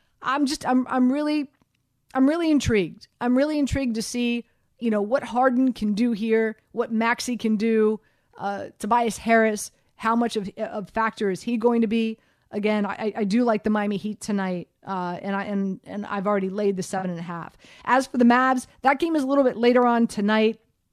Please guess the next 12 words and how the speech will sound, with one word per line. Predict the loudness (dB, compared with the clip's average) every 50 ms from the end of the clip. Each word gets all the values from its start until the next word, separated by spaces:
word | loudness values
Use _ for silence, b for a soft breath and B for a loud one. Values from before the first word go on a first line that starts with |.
| _ _ _ _ _ -20 -20 -20 -6
ten | 0 2 2 2
o'clock | 2 4 4 4 4 4
is | 2 -4 -4 -4
tip-off. | 0 2 2 2 2 2 2 2 0 -2 -4 b b b b b b
Now, | 0 0 0 0 -2 _ _ _ _
the, | -10 -6 -6 -6 -6 -6
the | -2 0
Mavs | 2 2 2 2 2 0 -2 -2 -2 -4
have | -4 -2 2 4
not | 6 6 8 6 4 2 0 0
beat | 0 0 0 -2 _
the, | -4 -4 -4